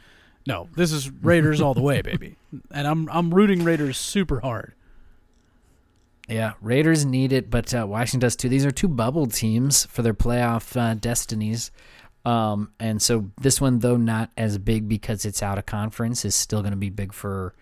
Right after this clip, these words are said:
Speaker 2: them because they're so close to, to that level. So, uh, they need the wins, but y-, I gotta like Raiders at home. Washington, uh, this would be their fourth win in a row if they <laughs> beat the Raiders. They've won three now in a row.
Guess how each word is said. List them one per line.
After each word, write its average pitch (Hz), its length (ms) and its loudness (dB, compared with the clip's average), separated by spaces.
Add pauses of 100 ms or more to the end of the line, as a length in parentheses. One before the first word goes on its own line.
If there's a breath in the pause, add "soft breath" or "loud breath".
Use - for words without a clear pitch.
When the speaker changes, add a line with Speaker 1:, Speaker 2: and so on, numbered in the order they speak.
(420 soft breath)
Speaker 2:
them 104 380 -2
because 101 400 -2
they're 107 160 2
so 104 280 -2
close 104 360 -6
to, 104 380 -4
to 117 140 -4
that 101 200 -4
level. 101 320 -2
So, 90 320 -8 (420 loud breath)
uh, 101 220 -2
they 104 100 -2
need 113 240 0
the 131 120 8
wins, 113 440 2
but 98 300 -6 (200)
y-, 104 200 -14
I - 140 -6
gotta 120 220 -8
like 127 180 -2
Raiders 104 400 -4
at 87 80 -10
home. 78 520 -10
Washington, 120 720 -2 (120)
uh, 104 420 -8 (440)
this 117 260 -6
would 110 120 -4
be 110 140 -2
their 101 200 -4
fourth - 540 -2
win 170 240 0
in 139 140 0
a 123 120 0
row 143 520 0
if - 260 -8
they 156 200 6
<laughs> 156 120 2
beat 175 220 2
the 208 120 2
Raiders. 170 340 2
They've 139 140 2
won 160 200 0
three 131 400 -6
now 156 240 -2
in 139 40 -2
a 127 80 -2
row. 127 340 -2